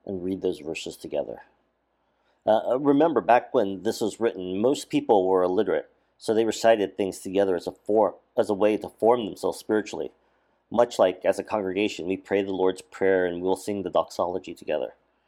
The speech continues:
So let's read First Peter chapters one, verses three to five together. Praise be to God, the Father of our Lord Jesus Christ. In his mercy, he has given us new birth into a living hope through the resurrection of Jesus Christ from the dead,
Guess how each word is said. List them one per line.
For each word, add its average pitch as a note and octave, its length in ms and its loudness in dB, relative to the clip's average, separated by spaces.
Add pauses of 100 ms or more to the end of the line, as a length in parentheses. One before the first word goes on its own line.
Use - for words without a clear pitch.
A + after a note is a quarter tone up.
(720)
So - 180 0
let's G#2 300 2
read G2 260 0
First - 360 -4
Peter F#2 260 -2
chapters F#2 500 -4
one, F2+ 400 2 (120)
verses - 320 -6
three F#2 200 -4
to F2+ 80 -12
five E2 280 0
together. D#2 440 -6 (1300)
Praise C3+ 320 2
be A#2+ 160 0
to G#2 100 -4
God, G2+ 460 4
the G#2+ 60 -6
Father F2+ 400 4
of F2 100 -6
our F#2 120 2
Lord F2+ 340 -2
Jesus E2+ 340 -8
Christ. - 520 -10 (360)
In A2+ 160 -4
his A#2+ 260 -2
mercy, A2 420 -2
he A2 180 0
has G2 180 0
given G#2 280 -2
us F2 180 -4
new G#2+ 280 0
birth F2 480 -2 (400)
into C#3 360 -2
a A#2+ 40 4
living A#2 360 -2
hope G2 340 -4
through A2+ 120 -8
the G2 100 -4
resurrection G2+ 800 -2
of F2+ 100 -4
Jesus F#2 340 -8
Christ - 280 -4
from F#2+ 120 -12
the G2 80 -4
dead, F2+ 340 -2